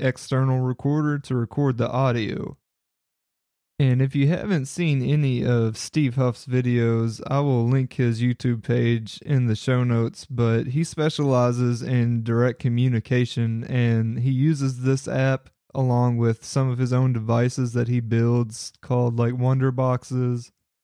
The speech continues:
And he has a few more developed in other different prototypes called other things, but he's well known for his Wonder Box.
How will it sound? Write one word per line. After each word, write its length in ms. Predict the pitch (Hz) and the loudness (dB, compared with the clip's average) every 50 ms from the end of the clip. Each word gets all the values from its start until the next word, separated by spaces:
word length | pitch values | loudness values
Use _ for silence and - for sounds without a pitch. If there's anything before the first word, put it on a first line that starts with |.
| _ _ - - | _ _ -2 0
And 160 | 123 123 131 | 0 2 2
he 160 | 135 143 147 | 2 2 4
has 240 | 170 175 175 175 139 | 4 2 2 0 0
a 80 | 120 | -2
few 400 | 104 - - 135 131 127 123 123 | -4 -2 0 0 2 2 2 2
more 340 | 120 120 120 120 120 117 117 | 2 2 2 2 2 2 2
developed 720 | 110 107 110 104 - 117 113 117 117 117 113 110 _ - | 0 0 -4 -2 0 0 2 2 2 2 0 -2 _ -6
in 160 | - 127 117 | -4 -2 0
other 420 | 117 117 117 113 113 110 110 110 113 | 0 0 0 0 2 0 0 0 -2
different 440 | 113 117 131 127 139 123 113 - - | -2 -4 -4 -2 -2 -4 -4 -4 -2
prototypes 840 | - 123 120 113 113 110 110 107 - 123 113 113 110 - - - | 0 0 2 2 0 0 -2 -2 -2 0 0 0 0 -2 -6 -10
called 280 | - - 131 127 120 113 | -4 0 0 0 0 2
other 300 | 117 127 127 120 113 107 | 0 0 0 0 -2 -4
things, 540 | - - 123 117 113 113 110 110 110 104 | -2 -2 0 0 2 0 0 -2 -4 -6
but 300 | 107 107 120 117 113 - - - - | -6 -2 0 0 0 -2 -4 -8 -2
he's 240 | 135 139 143 139 127 | 0 2 2 2 2
well 280 | 131 156 175 175 160 143 | 0 0 2 2 2 0
known 340 | 131 127 123 123 123 117 | 0 2 2 2 0 0
for 180 | 110 - 117 117 | -2 -2 0 0
his 160 | 117 110 104 | 0 0 -2
Wonder 380 | 104 113 117 117 110 110 113 120 | -2 -2 -2 0 0 -2 -4 -4
Box. 560 | - - 62 60 - - _ - - - _ | -6 -8 -8 -10 -12 -14 _ -20 -20 -20 _